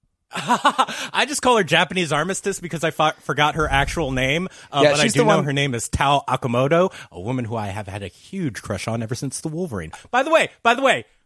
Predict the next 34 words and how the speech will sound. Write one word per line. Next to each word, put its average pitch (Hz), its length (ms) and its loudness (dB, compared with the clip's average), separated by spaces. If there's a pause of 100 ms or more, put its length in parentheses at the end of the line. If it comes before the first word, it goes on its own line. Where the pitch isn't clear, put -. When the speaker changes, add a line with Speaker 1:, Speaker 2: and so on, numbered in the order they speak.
(100)
Speaker 1:
we 233 80 -6
should 277 160 -2
acknowledge 247 680 2 (380)
that 214 180 0
is 240 140 -2
Speaker 2:
Please. 269 160 0
Speaker 1:
Rinko 285 160 4
Kikuchi. 156 580 0 (280)
<laughs> - 260 -20
Speaker 2:
Rinko 127 280 -6
Kikuchi, - 400 -8
yes. 254 120 0
Speaker 1:
Akane 349 320 2
is 254 100 -2
Rinko 311 320 0
Kikuchi, 180 640 -4 (220)
which 247 280 -4
I, 220 300 4
I 214 160 2
did 208 360 -8
not 262 440 0
catch, - 480 -6 (320)
uh, 170 160 4
last 185 400 2
week, 117 320 -6 (320)
uh, 151 160 2
because 160 500 0 (120)
I, 160 340 4 (100)
I, 156 280 0
I'm 156 160 -4
gonna 214 140 2
have 202 180 0
to 190 60 -10
say, 131 360 0